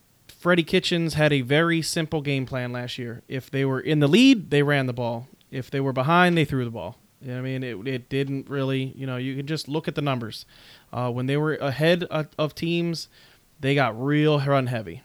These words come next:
And I don't think that the Titans can match up to this Browns offense at home.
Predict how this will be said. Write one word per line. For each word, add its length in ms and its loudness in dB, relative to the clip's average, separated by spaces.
And 260 -2
I 160 0
don't 300 0
think 180 -4
that 140 -8
the 80 -14
Titans 340 -2
can 180 -4
match 280 0
up 240 -2
to 100 -8
this 180 -4
Browns 380 -2
offense 580 -4
at 200 0
home. 340 -2